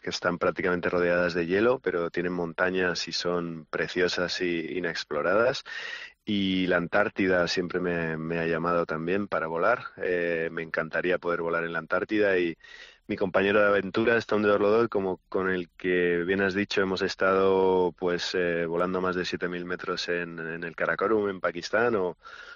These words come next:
cruzando África de norte a sur desde Egipto hasta, hasta Sudáfrica, volando en, en maravillosos lugares. Él se está haciendo ahora con un velero,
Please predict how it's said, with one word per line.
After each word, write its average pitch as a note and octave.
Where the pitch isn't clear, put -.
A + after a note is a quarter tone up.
cruzando F#2
África F2+
de E2+
norte F2
a -
sur F2+
desde F2
Egipto F2
hasta, E2
hasta -
Sudáfrica, F#2
volando E2+
en, D#2
en -
maravillosos E2
lugares. F2+
Él G2
se G#2+
está G2
haciendo G2+
ahora G2
con F#2+
un F2
velero, G#2+